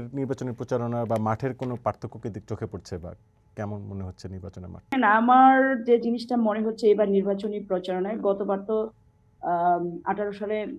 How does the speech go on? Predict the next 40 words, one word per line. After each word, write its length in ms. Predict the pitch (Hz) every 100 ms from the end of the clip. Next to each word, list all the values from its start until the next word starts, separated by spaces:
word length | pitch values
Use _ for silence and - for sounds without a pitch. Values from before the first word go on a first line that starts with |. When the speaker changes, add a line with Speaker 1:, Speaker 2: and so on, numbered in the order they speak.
| - _
Speaker 2:
চব্বিশে 340 | 240 220 240 254
আমরা 160 | 233
করি 260 | - 196 185
নাই, 140 | 202
আপনারা 280 | 214 196 180
জানেন, 300 | 180 180 214
আমরা 560 | 185 180 180 175 175 170
নির্বাচন 840 | 175 185 180 190 180 175 175 175 170
বর্জন 340 | 175 180 190 190
করেছিলাম 480 | 190 180 220 220
এবং 160 | 190 185
সারা 200 | 185 175
দেশের 300 | 175 - 190
মানুষকে 560 | 175 185 185 196 190 - _ _
আহ্বান 380 | 175 208 202 254
করেছিলাম 500 | 233 208 202 190 180
সেই, 300 | - 185 175
আহ, 140 | 175 165
নির্বাচন 460 | 180 180 170 180
যেন 200 | 170 170
বর্জন 320 | 170 160 170
করে 220 | 165 151 117
এবং 200 | 175 175
সেই 160 | 185
জন্য 180 | 185 185
লড়াই 280 | 170 170 175
করেছি। 480 | 175 165 - 240 - _ _
আঠারো 280 | - 214 262
সালের 220 | 262 285
নির্বাচনে 420 | 254 233 226 226 208
আমরা 180 | 202
অংশগ্রহণ 360 | 190 220 214 208
করেছিলাম, 460 | 208 196 196 262 262
সেই 200 | 226 208
নির্বাচনে 440 | 196 190 196 196
প্রচুর 320 | 196 185 202
হামলার 300 | 175 175 190
শিকার 260 | 190 196 180
আমি 200 | 185 175
হয়েছি। 340 | 175 175 139